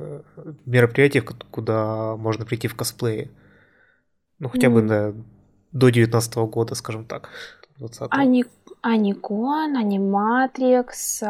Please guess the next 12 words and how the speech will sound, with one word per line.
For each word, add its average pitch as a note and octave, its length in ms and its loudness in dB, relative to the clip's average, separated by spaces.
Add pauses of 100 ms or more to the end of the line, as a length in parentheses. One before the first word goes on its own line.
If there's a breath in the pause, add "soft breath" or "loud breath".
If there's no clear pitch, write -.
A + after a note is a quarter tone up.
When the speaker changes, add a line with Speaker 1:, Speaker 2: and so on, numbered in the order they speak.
(160)
Speaker 2:
Онино A3+ 460 2
Йору A3+ 520 4
был, C4+ 520 4
также G#3+ 440 2
был, G3+ 520 2
ну C4+ 220 4
и G3 40 6
остаётся G3+ 800 2
Тагучи, D4 1160 2 (400)
Комик-кон, G#3+ 1080 2
Старкон. C#4+ 1040 0 (460)
М. G3+ 600 -2